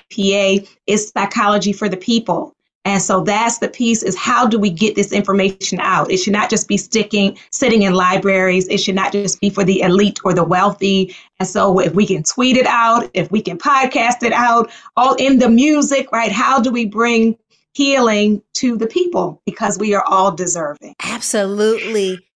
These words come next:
Speaker 2: Pivoting back to something that you were sharing before me mentioning your tweets and podcasts, but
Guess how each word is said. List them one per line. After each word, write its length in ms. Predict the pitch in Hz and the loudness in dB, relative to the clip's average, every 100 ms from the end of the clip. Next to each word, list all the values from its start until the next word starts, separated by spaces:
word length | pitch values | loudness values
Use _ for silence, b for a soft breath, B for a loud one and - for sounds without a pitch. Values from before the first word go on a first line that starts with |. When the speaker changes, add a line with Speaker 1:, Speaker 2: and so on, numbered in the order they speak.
| _ | _
Speaker 2:
Pivoting 480 | - 277 269 247 233 | -6 -2 -2 -4 -4
back 180 | 208 247 | -4 -4
to 100 | 247 | -6
something 460 | 226 - 226 - 220 | -6 -4 -6 -6 -6
that 200 | 196 - | -6 -8
you 140 | 220 | -8
were 100 | 202 | -6
sharing 560 | 196 - 240 214 214 208 | -6 -6 -4 -4 -4 -4
before 540 | 190 185 202 196 196 180 | -8 -10 -6 -4 -4 -4
me 200 | 180 196 | -6 -4
mentioning 360 | 185 185 180 | -6 -8 -12
your 160 | 165 160 | -10 -10
tweets 300 | 160 185 180 | -10 -14 -12
and 120 | 170 | -16
podcasts, 760 | - 175 160 - 165 160 165 - B B B - | -12 -10 -10 -12 -10 -10 -10 -14 B B B -2
but 260 | 190 180 | -2 -2